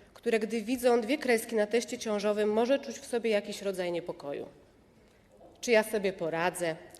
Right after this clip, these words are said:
Jestem za młoda na dziecko, jestem za stara, nie mam jeszcze dzieci albo mam ich za dużo. Miałam iść na studia, miałam iść do pracy.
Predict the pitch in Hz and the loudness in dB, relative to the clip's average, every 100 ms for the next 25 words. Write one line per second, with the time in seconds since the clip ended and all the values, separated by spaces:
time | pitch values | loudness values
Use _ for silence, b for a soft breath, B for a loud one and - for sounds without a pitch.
0 | B B B 277 277 277 226 214 202 220 | B B B 0 6 6 6 4 6 6
1 | 208 208 196 196 190 - 180 180 247 269 | 6 6 4 2 -2 -6 -6 0 2 4
2 | 240 185 - - 175 165 160 160 - B | 2 2 -2 -4 -2 2 0 -2 -18 B
3 | B B B 269 285 254 233 220 220 185 | B B B 4 6 8 6 4 -2 2
4 | 233 226 254 220 202 214 233 226 220 170 | 2 2 4 4 4 4 4 4 0 0
5 | 156 160 - - - B B B B - | -4 -6 -6 -20 -20 B B B B 2
6 | 330 285 233 202 - 196 185 - 285 254 | 6 6 4 0 -2 0 0 -2 -2 0
7 | 240 214 208 196 180 175 165 - 143 139 | 2 2 4 2 2 0 -6 -4 -6 -6
8 | - | -12